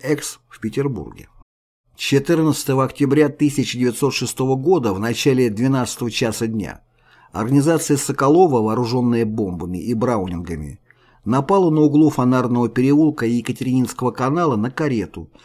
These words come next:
в которой помощник казначея Петроградской портовой таможни Герман вез для сдачи в губернское казначейство и Государственный банк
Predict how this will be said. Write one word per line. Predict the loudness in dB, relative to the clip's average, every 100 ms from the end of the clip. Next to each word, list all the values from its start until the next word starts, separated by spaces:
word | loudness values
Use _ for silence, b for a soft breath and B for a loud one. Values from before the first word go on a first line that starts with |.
| b b
в |
которой | -4 0 2 2
помощник | 2 0 0 0 -4 -4
казначея | -2 -2 -2 2 2 2
Петроградской | -2 -4 -2 -2 -2 -6 -6
портовой | -6 -4 -2 -2 -2
таможни | -2 0 0 0 -2
Герман | -2 0 0 0 -4 -8 B B B
вез | 0 2 2
для | 0 -2
сдачи | 0 -2 -2 -2 -4
в | -2
губернское | -2 0 -2 -2 -4 -4
казначейство | -2 -2 -2 -2 -2 -2 -2 -4
и | -4
Государственный | -4 -4 -4 -4 -4
банк | -2 -6 -8